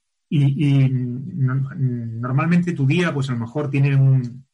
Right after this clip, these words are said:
sota, caballo y rey, a veces le pones un as, a veces le pones un siete, pero más o menos, y ahora no es así. Eh, pero, y esto que pasa en el día a día, pasa en, en, en la oferta de tus productos también, ¿no?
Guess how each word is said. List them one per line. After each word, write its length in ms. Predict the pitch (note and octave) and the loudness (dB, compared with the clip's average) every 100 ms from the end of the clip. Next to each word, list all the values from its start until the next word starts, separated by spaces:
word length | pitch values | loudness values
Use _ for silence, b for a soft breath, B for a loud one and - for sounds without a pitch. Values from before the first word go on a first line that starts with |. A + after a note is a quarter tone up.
| _ | _
sota, 320 | _ - D3 C#3+ | _ -4 -2 -2
caballo 280 | D3 C3+ | 0 2
y 40 | C3+ | 4
rey, 280 | D#3 F3+ D3+ | 2 2 2
a 60 | |
veces 180 | C#3 C#3 | 0 0
le 80 | C3+ | 2
pones 200 | B2+ C3+ | 2 2
un 120 | C#3 | 2
as, 160 | F3+ C3+ | 2 0
a 40 | |
veces 200 | C3+ D3 | 0 0
le 80 | C3+ | 0
pones 200 | C#3 C3+ | 2 2
un 100 | C3+ | 2
siete, 260 | E3+ E3+ D#3 | 0 -2 -2
pero 160 | C3+ | -2
más 160 | C3+ C#3 | -2 -2
o 60 | |
menos, 340 | D3 E3 F#3 - _ _ _ _ _ _ _ _ | -4 -4 -6 -10 _ _ _ _ _ _ _ _
y 120 | D3 | -2
ahora 160 | C3+ G3 | 0 2
no 80 | G3 | 0
es 100 | B2+ | -2
así. 400 | - A3 - - _ | -2 -4 -4 -10 _
Eh, 800 | C#3+ C3 B2 A#2+ A#2 A#2 - - _ _ _ - - _ | -2 0 0 -2 -4 -8 -10 -14 _ _ _ -20 -20 _
pero, 260 | - B2+ B2+ | -2 -2 -2
y 180 | - D3+ | -4 -4
esto 160 | C#3+ | -2
que 100 | E3+ | -4
pasa 200 | E3+ E3+ | -2 -2
en 60 | E3+ | -2
el 80 | D#3 | 0
día 120 | D#3+ | -2
a 40 | |
día, 240 | D#3 F3 F#3+ | 0 -2 -2
pasa 240 | C#3+ E3+ | -4 -4
en, 80 | E3 | -4
en, 340 | D3+ - B2+ | -6 -6 -4
en 340 | C3+ A#2+ A2+ A2 | -4 -4 -4 -4
la 80 | A2 | -6
oferta 340 | - C#3 D#3 | -4 -2 0
de 80 | C3+ | -2
tus 180 | B2+ - | -2 -6
productos 500 | A#2+ F3 - - - | -6 -6 -6 -10 -8
también, 300 | A2+ G#2+ A2 | -10 -10 -12
¿no? 180 | F#3+ | -12